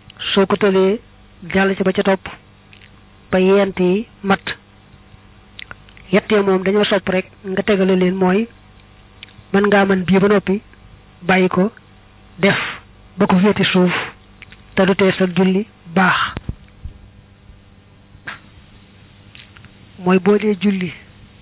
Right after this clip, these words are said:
te mën a taxaw te doo wéeru, kon na ngay julli taxaw te bañ a wéeru. Su fekkee nag mën ngaa taxaw waaye faaw nga wéeru,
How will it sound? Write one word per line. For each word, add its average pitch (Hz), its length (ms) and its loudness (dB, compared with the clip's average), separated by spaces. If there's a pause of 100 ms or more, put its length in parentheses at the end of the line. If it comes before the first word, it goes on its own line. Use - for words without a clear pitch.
(500)
te 202 100 -4
mën 202 140 -2
a 196 40 -2
taxaw 196 320 0
te 208 120 -2
doo 196 220 2
wéeru, 196 320 0 (920)
kon 185 140 -2
na 196 60 -4
ngay 196 200 2
julli 185 220 -4
taxaw 196 400 -2 (280)
te 196 100 -6
bañ 196 240 -4
a 208 60 -8 (200)
wéeru. 190 420 0 (1700)
Su - 140 -2
fekkee 214 340 0
nag 196 140 -6 (880)
mën 196 120 -4
ngaa 196 160 0
taxaw 196 260 0
waaye 185 240 0
faaw 208 260 0
nga 202 120 -2
wéeru, 196 380 0